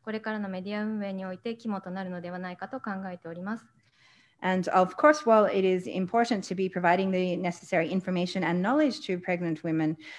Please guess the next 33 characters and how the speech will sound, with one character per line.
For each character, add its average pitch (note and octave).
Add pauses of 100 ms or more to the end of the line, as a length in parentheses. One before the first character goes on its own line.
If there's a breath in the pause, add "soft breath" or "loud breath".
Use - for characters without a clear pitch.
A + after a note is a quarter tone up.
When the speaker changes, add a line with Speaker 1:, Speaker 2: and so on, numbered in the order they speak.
(220 loud breath)
Speaker 2:
uh, F3+
more F#3+
than F#3+
this, G#3
also G3+
to -
be F#3
able F3
to F#3
provide F3+
the -
kind F3+
of E3
psychological G#3+
or F#3
mental D4
support G3+
online, F#3
I E3
believe F3
will F3+
be, E3
uh, E3+
one F3+
of F3+
the F3+
core G#3
of E3
our D#3
media's D#3
activities D#3
from C#3+
now. C3